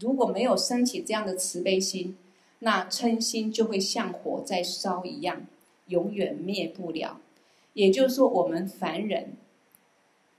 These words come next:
不可能没有嗔念。我们会说：“哎呀，某某人修养很好。”可能有些人真的修养不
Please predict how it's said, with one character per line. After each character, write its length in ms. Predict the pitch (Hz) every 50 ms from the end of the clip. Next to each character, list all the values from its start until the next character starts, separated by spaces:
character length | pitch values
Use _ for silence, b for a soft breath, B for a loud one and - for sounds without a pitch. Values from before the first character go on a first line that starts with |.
| _ _
不 200 | - 285 311 311
可 240 | 311 - - 175 151
能 200 | 156 156 160 165
没 140 | 165 175 196
有 160 | 226 196 -
嗔 320 | - - - 202 190 180
念。 300 | 190 190 208 185 - - - - b b b b b b b b b b _
我 80 | - 196
们 100 | 196 220
会 100 | 262 285
说 140 | 277 277 269 -
：“哎 100 | 262 247
呀， 80 | 233 226
某 220 | 214 202 214 240
某 220 | 269 277 254 196 170
人 180 | 165 165 165 -
修 260 | - - - 220 214
养 140 | 220 180 -
很 240 | - - - 156 165
好。” 300 | 165 - - - - -
可 140 | - - 196
能 220 | 190 202 214 233 226
有 180 | - 202 190 180
些 200 | 180 - 254 254
人 160 | 240 202 190
真 140 | 190 208 202
的 100 | 202 190
修 200 | 190 - 196 190
养 180 | 190 180 156
不 60 | -